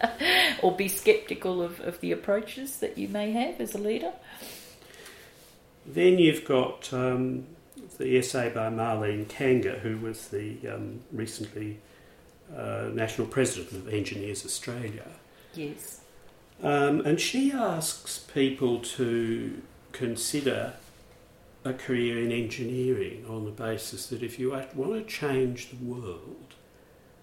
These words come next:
Speaker 2: instead of being a politician, that's one way of being in public life,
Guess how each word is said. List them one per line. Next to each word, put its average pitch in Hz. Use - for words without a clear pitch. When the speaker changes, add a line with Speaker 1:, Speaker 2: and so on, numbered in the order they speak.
Speaker 2:
instead 165
of 165
being 127
a 110
politician, 117
that's 147
one 170
way 127
of -
being 98
in 95
public 101
life, 92